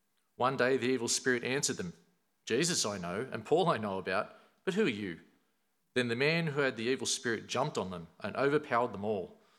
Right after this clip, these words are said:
He gave them such a beating that they ran out of the house naked and bleeding. When this became known to the Jews and Greeks living, living in Ephesus, they were all seized with fear, and the name of the Lord Jesus was held in high honour. Many of those who believed now came and openly confessed what they had done.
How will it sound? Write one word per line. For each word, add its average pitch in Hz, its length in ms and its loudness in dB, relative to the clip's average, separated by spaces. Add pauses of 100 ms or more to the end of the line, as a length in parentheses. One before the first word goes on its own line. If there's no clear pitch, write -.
(340)
He 113 80 -10
gave 123 240 2
them 120 100 -6
such 143 320 0
a - 40 -2
beating 101 440 -2
that 107 140 -6
they 107 140 -2
ran 127 200 0
out 127 160 2
of 120 80 -4
the 113 80 -4
house 95 300 -2
naked 117 340 -2
and 107 120 -4
bleeding. 95 420 -6 (1300)
When 131 160 0
this 165 160 0
became 147 360 -2
known 139 240 0
to 139 120 -4
the 123 80 -4
Jews 117 340 -4
and 120 140 -6
Greeks 107 300 0
living, 113 560 -6
living 120 260 -2
in 110 140 -4
Ephesus, 87 540 -8 (400)
they 110 80 2
were 117 80 0
all 127 160 2
seized 135 440 -2
with 131 120 -4
fear, 92 360 -8 (220)
and 104 160 -6
the 104 40 -4
name 117 260 -2
of 127 80 -4
the 120 80 0
Lord 113 240 0
Jesus 101 480 -6
was 98 160 -12
held 110 240 0
in 90 100 -8
high 101 260 -6
honour. 98 300 -6 (1080)
Many 156 200 2
of 135 80 0
those 139 260 4
who 131 80 0
believed 101 400 0
now 113 240 0
came 110 320 -2
and 95 180 -8
openly 131 360 -2
confessed 107 440 -6
what 104 160 -4
they 104 140 -2
had 98 160 -8
done. 82 300 -8